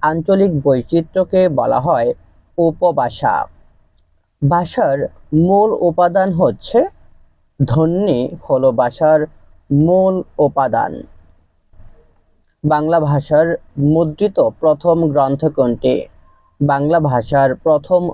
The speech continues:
মুদ্রিত গ্রন্থ হলো কৃপা শাস্ত্রের অর্থবেদ। নিচের কোনটি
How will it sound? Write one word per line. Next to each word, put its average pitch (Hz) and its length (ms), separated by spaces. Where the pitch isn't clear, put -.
মুদ্রিত 139 540
গ্রন্থ 170 420
হলো 180 360
কৃপা 202 340
শাস্ত্রের 147 600
অর্থবেদ। 127 720
নিচের 156 360
কোনটি 151 340